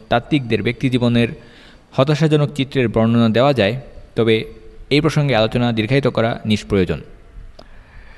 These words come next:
এই প্রসঙ্গে আরও একবার স্মরণ করিয়ে দেওয়া, নিঃসন্দেহে এটা কাউকে ব্যক্তি আক্রমণ করা নয় কিংবা তাদের ব্যক্তি জীবনে যে এই দুঃখ কষ্ট ছিল, সেই জন্য আমরাও দুঃখ অনুভব করি। তাদের ব্যক্তি জীবন, পারিবারিক জীবন যেভাবে দুঃখে কেটেছে, এটা যেভাবে সত্য,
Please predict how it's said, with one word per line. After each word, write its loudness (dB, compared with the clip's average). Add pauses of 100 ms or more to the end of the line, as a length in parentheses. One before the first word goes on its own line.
(720)
এই 2
প্রসঙ্গে 2
আরও 4
একবার 2
স্মরণ 2
করিয়ে 2
দেওয়া, 2
নিঃসন্দেহে 0 (420)
এটা 0
কাউকে 2
ব্যক্তি 0
আক্রমণ 0
করা 2
নয় 4
কিংবা -2
তাদের -2 (140)
ব্যক্তি 0
জীবনে 0
যে 0
এই 0
দুঃখ 0
কষ্ট -2
ছিল, 0
সেই -2
জন্য 0
আমরাও 2
দুঃখ -2
অনুভব 0
করি। -4 (500)
তাদের 4
ব্যক্তি 0
জীবন, 0
পারিবারিক 2
জীবন 2
যেভাবে 2
দুঃখে 0
কেটেছে, -4 (260)
এটা 0
যেভাবে 2
সত্য, -2